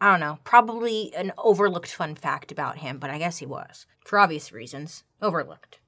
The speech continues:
But it wouldn't last long because his second wife would leave him as well. But, like, this second divorce, it just really, um, mm, uh, unleashed something because now Albert says that he's starting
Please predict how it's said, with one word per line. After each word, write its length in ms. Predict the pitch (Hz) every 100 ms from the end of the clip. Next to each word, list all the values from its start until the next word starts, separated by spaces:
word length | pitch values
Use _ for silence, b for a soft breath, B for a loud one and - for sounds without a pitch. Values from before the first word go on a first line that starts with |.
| _
But 200 | - 240
it 160 | 233 220
wouldn't 240 | 262 339
last 300 | 233 208 -
long 320 | 196 226 262 208
because 260 | 196 190
his 140 | 190 175
second 460 | - 262 - 359
wife 520 | 175 160 151 143 175 -
would 180 | 190 180
leave 440 | 180 175 160 160
him 340 | - 180 160 156
as 180 | 151
well. 480 | 190 285 311 131 - B B B -
But, 160 | 240
like, 200 | 247 233
this 260 | 233 208 -
second 440 | - 170 170 262
divorce, 680 | 277 269 302 330 349 - - -
it 120 | 220 -
just 300 | 226 226 -
really, 600 | 190 160 180 175 175 165
um, 440 | 165 156 151 151 139
mm, 560 | 175 175 170 170 170 - - -
uh, 300 | 165 170 147 -
unleashed 580 | 190 180 175 156 - -
something 520 | - 156 - - 147
because 480 | 165 - 160 151 - B B B B _
now 440 | 208 190 180 190 -
Albert 480 | 165 165 165 160 -
says 260 | - 160
that 120 | 160 160
he's 180 | 175
starting 580 | - 170 160 156 156 151